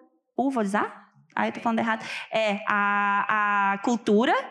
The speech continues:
né? Então, tipo, primeiro passa pra eles, faço toda o, o treinamento, vai em duas partes. Eu fiz primeiro o que é, né, U X Research pra eles entenderem.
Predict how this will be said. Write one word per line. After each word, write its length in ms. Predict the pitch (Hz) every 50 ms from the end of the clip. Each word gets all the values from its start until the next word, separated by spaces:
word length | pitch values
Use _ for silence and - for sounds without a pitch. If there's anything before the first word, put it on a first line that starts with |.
| -
né? 240 | - 226 214 226 269
Então, 180 | 311 311 294 254
tipo, 180 | 247 - -
primeiro 400 | 240 - - 233 214 202 226 285 311
passa 280 | - 320 320 - 294
pra 180 | 285 - 240 226
eles, 440 | 202 196 196 214 262 320 339 - - - - - - - _ _ _ -
faço 320 | 233 226 247 330 - 381
toda 360 | - 339 294 294 277 269 262 240
o, 520 | 254 247 240 240 233 226 220 202 - -
o 40 | 226
treinamento, 460 | 214 233 233 233 226 220 220 233 262
vai 140 | 240 233 233
em 80 | 226
duas 240 | 220 226 277 359 -
partes. 360 | - - 214 185 196 254 269
Eu 60 | - 226
fiz 140 | - 226
primeiro 240 | - 240 226 233 254
o 80 | 269 254
que 200 | - 294 285 247
é, 240 | 214 208 220 247 254
né, 200 | 247 226 220 208
U 40 |
X 220 | 202 208 202 - -
Research 380 | 214 202 202 - 196 196 196
pra 80 | - 202
eles 80 | 190 190
entenderem. 760 | 190 185 190 185 175 170 165 170 175 190 220 247 269 277